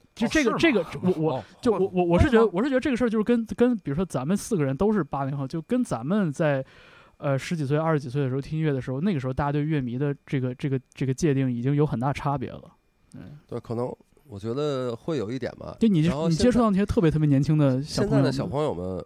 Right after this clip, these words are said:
Speaker 3: 我觉得他们其实并不会称自己是摇滚乐迷。
Speaker 1: 嗯。
Speaker 3: 他们可能就是说乐迷。
Speaker 1: 嗯。
Speaker 3: 或者说也许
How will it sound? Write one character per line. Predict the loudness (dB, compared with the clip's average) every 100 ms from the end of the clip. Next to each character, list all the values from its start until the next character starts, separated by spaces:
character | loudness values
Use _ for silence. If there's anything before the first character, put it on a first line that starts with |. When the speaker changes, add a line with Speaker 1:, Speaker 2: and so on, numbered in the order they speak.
| _
Speaker 3:
我 | -10 -8 -6
觉 | -6 -6
得 | -4 -2 -4 -6 -8 _ _ _ _ _ _ -12
他 | -6 -2
们 | -2
其 | -4 -8
实 | -4 -2 -4 _ _ _ _ _ _ _ _ _
并 | -6 -4 -6 -8
不 | -10
会 | -4 -2 -2
称 | -2 -6
自 | -6 -10
己 | -14
是 | -16 -12 -8 -8 -12 -8
摇 | -4 -4
滚 | -6
乐 | -8 -12
迷。 | -12 -20 _ -16
Speaker 1:
嗯。 | -14 -14 -16 _ _ _ _ _ -16 -16 -20 -20 _
Speaker 3:
他 | -6
们 | -4 -4
可 | -6
能 | -8
就 | -8 -10
是 | -10
说 | -8 -6 -6 -6 -8
乐 | -10 -10
迷。 | -12 -20 _ _ -20 -16
Speaker 1:
嗯。 | -6
Speaker 3:
或 | -4
者 | -4
说 | -6 -6 -6
也 | -4 -4
许 | -6 -8 -14 -16